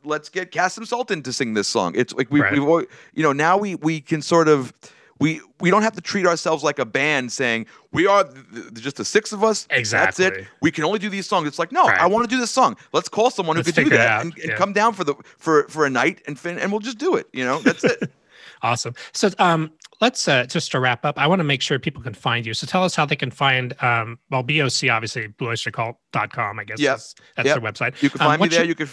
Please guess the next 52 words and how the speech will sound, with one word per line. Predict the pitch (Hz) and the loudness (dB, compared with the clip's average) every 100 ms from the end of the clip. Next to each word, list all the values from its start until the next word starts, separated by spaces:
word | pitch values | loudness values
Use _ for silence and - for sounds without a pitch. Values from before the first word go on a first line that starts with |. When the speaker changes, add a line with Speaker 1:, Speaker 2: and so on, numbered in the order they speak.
| - _ - | -14 _ -4
Speaker 1:
find | 156 156 | -2 -2
me | |
at | 143 147 | -2 -2
Richie | - 170 | -2 -2
Castellano | 165 156 - 135 123 151 | 0 0 0 0 2 4
dot | 165 170 | 4 2
com. | - 190 240 220 _ - | 0 0 0 -6 _ -12
Speaker 2:
Okay. | 117 120 - _ - | -8 -8 -8 _ -8
Speaker 1:
And | 120 | -4
all | 143 | -2
my | 143 135 | -2 -4
social | 120 143 143 | 0 0 2
media | 131 143 143 | 0 2 4
links | 135 139 - | 4 2 2
are | 123 | 4
there. | 127 151 165 | 6 4 0
Pretty | 120 117 | -6 -2
Speaker 2:
Yep. | 117 156 | -2 -4
Speaker 1:
easy. | 214 _ _ _ _ _ - - | -8 _ _ _ _ _ -20 -8
I'm | 110 | 0
Speaker 2:
And, | 139 113 | 2 2
Speaker 1:
on | 123 | 2
Speaker 2:
uh, | 123 123 | 2 2
Speaker 1:
YouTube | 131 | 2
Speaker 2:
and | 135 | 2
then | 120 | 2
Speaker 1:
and | 139 | 2
Speaker 2:
on | 139 | 2
YouTube, | 208 - 165 151 | 0 0 0 0
it's, | 131 - - 131 | -2 -4 -6 -4
uh, | 117 | -4
just | 104 - | -6 -6
Band | 120 120 104 | -4 -4 -6
Geek, | 95 - | -16 -14
right? | 110 117 - - - - | -12 -12 -16 -20 -10 2
Speaker 1:
Well, | 160 | 4
it's, | 156 - - | 4 -2 -2
I, | 151 156 131 | -2 -2 -4
there | 165 165 | -2 0
are | |
two | 156 208 226 | -2 -8 -6
YouTube | 190 185 190 175 | -6 -6 -8 -4
channels. | 180 170 175 180 151 - | -2 -2 -2 -6 -10 -8
I | 135 | -6
had | 139 131 | -6 -8
to | |
phase | 123 147 147 135 | -10 -8 -6 -2
out | 131 127 120 | -2 -2 -6
the | |
Band | 110 120 127 | -10 -10 -8
Geek | 131 - | -10 -4
one, | 143 151 170 | -2 0 -4